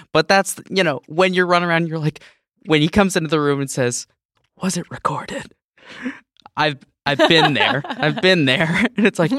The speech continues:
Speaker 1: "Please." And then you have to, you have to stop everybody and be like, "Nope, everybody sit down. Sit down and listen to me. We're gonna record this again."
Speaker 2: <laughs>
Speaker 1: Um,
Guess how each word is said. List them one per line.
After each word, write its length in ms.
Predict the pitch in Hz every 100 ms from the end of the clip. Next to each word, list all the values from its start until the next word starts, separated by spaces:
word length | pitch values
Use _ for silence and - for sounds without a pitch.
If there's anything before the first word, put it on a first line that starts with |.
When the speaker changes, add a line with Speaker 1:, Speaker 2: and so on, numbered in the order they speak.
| 285
Speaker 1:
"Please." 480 | 220 233 190 170 -
And 200 | 165 165
then 120 | 156
you 60 |
have 120 | 160 160
to, 220 | 170 -
you 80 | 139
have 80 | -
to 100 | 143
stop 320 | - 165 160
everybody 260 | 160 156 156
and 40 |
be 60 | 160
like, 140 | 151
"Nope, 220 | 214 294 -
everybody 320 | 196 214 214
sit 240 | - 269
down. 180 | 269 247
Sit 360 | - - 494 -
down 260 | 370 370
and 120 | 311 294
listen 340 | 294 311 247
to 100 | 202
me. 320 | 220 190 170 -
We're 100 | 285
gonna 200 | 349 202
record 500 | 226 370 - 349 339
this 180 | 262 254
again." 720 | 247 - 240 214 202 247 254 -
Speaker 2:
<laughs> 40 | - - - - - -
Speaker 1:
Um, 240 | 156 143